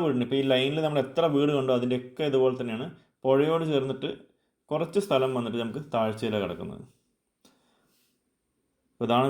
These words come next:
വീടിൻ്റെ ചുറ്റുവട്ടമുള്ള ഏരിയ. ഇതൊക്കെ വർക്ക് ഏരിയ പോർഷനാണ്. ഒരു പത്തോളം തെങ്ങുകളുണ്ട്, അത്യാവശ്യം നല്ല കായ്ഫലമുള്ള തെങ്ങുകൾ. പിന്നെ ചെറിയ ചെറിയ തെങ്ങുകൾ അവർ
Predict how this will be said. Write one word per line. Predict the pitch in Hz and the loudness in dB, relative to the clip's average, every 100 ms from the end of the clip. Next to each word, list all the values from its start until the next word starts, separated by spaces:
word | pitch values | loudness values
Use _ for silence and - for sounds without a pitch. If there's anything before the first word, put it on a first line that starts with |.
| 123 | 2
വീടിൻ്റെ | 123 131 131 | 2 0 -4
ചുറ്റുവട്ടമുള്ള | 110 - 139 120 120 120 110 | -8 -2 0 0 0 0 0
ഏരിയ. | 101 110 - - _ _ - | 0 -2 -6 -16 _ _ -6
ഇതൊക്കെ | 120 127 123 | -4 2 2
വർക്ക് | 107 120 123 | 2 2 2
ഏരിയ | 127 110 | 2 0
പോർഷനാണ്. | 110 113 104 120 - _ _ _ _ 127 | -6 -6 -6 -6 -12 _ _ _ _ -2
ഒരു | 135 143 147 | 0 2 0
പത്തോളം | 139 - 160 170 170 | 0 -2 0 0 0
തെങ്ങുകളുണ്ട്, | 139 139 143 147 135 127 131 - 123 | -2 0 0 0 2 0 0 -2 -4
അത്യാവശ്യം | 120 127 127 120 | -2 -2 -2 -2
നല്ല | 120 135 | -2 -2
കായ്ഫലമുള്ള | 120 123 123 123 127 123 | -2 0 0 0 0 -2
തെങ്ങുകൾ. | 113 110 117 147 - _ _ _ _ _ - | -4 -4 -4 -6 -14 _ _ _ _ _ -4
പിന്നെ | 123 123 | 0 2
ചെറിയ | 127 123 127 | 4 4 4
ചെറിയ | 131 | 4
തെങ്ങുകൾ | 127 127 123 | 2 0 2
അവർ | 123 | 2